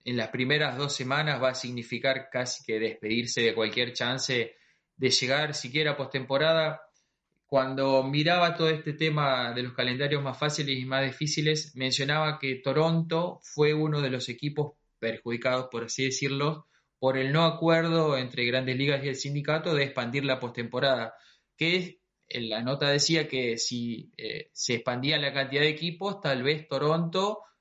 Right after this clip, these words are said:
y también mencionaba los Mets, eh, podían tener chances de llegar, eh, a pelear un comodín, pero con, manteniendo la postemporada, eh, habitual,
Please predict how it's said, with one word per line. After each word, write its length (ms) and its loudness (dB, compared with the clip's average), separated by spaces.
y 160 -2
también 440 2
mencionaba 640 -2
los 180 -4
Mets, 480 -2
eh, 240 -8
podían 420 2
tener 300 0
chances 400 0
de 100 0
llegar, 560 2
eh, 440 -6
a 340 -6
pelear 320 2
un 120 -6
comodín, 500 0
pero 440 -2
con, 400 -6
manteniendo 520 0
la 200 0
postemporada, 920 0
eh, 160 -12
habitual, 800 0